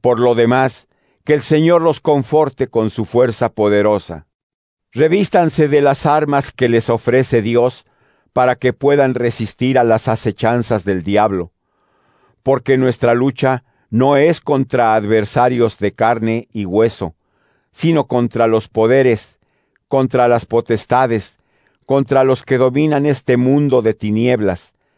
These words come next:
contra los espíritus del mal que tienen su morada en las alturas.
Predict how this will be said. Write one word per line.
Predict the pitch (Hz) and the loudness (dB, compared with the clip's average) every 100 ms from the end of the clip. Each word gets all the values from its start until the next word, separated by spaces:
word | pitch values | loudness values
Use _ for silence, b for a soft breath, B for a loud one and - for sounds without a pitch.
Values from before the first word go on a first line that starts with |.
| _ _ _ _ | _ _ _ _
contra | 135 127 117 120 | -4 -2 0 0
los | 117 117 117 | 2 0 -2
espíritus | 107 - 143 139 120 123 104 | -6 -4 -2 -2 -4 -6 -2
del | 113 110 | -2 0
mal | 107 123 151 139 _ _ _ _ | 0 2 0 -2 _ _ _ _
que | - 120 | -6 -4
tienen | 143 147 143 131 | -2 -2 0 -2
su | - 113 | -2 -2
morada | 110 110 117 113 113 | 0 2 2 2 0
en | 104 | 0
las | 98 - | -2 -2
alturas. | 90 - 95 92 87 - - | -4 -4 -4 -4 -4 -8 -20